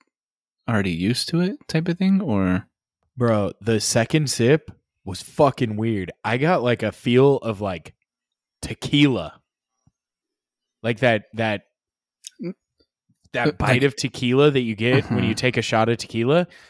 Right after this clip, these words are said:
Speaker 2: I had it, like, mid fucking palate. It was weird.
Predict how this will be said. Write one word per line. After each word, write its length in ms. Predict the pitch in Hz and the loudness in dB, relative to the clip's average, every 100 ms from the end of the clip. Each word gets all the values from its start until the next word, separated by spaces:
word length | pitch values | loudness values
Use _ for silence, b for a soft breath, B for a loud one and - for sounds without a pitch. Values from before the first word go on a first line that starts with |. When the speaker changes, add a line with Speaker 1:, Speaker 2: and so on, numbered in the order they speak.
| B - | B -12
Speaker 2:
I 60 | |
had 240 | 104 123 131 | -6 0 2
it, 100 | 127 | 2
like, 180 | 110 98 | -2 -4
mid 340 | 120 123 107 | 0 0 0
fucking 380 | - 113 107 87 | -2 -4 -4 -10
palate. 460 | - 107 101 90 - _ 117 | -4 -2 -2 -6 -12 _ -2
It 60 | |
was 180 | 113 98 | -2 -2
weird. 640 | 92 104 113 101 90 80 | -6 -4 -2 -2 -6 -12